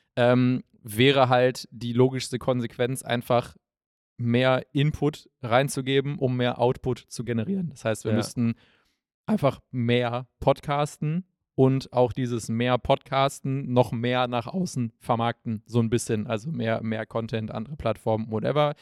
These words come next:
Speaker 1: Ähm, es muss mehr reingegeben werden, aber das kostet dann natürlich auch ein Mehr an Zeit,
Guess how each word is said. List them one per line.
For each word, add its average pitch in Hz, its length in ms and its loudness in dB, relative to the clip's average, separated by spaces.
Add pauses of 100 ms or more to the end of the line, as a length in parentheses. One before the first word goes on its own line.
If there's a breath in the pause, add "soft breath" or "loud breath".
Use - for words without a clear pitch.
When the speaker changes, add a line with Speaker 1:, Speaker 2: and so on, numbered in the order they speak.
(220 soft breath)
Speaker 1:
Ähm, 123 380 4
es 117 120 -6
muss 131 220 0
mehr 120 280 0
reingegeben 113 840 0
werden, 107 280 0
aber 131 540 2
das 127 200 -4
kostet 139 340 -4
dann 127 100 -2
natürlich 127 360 -4
auch 123 120 0
ein 123 200 -4
Mehr 113 460 -4 (180)
an 120 140 -2
Zeit, 127 460 0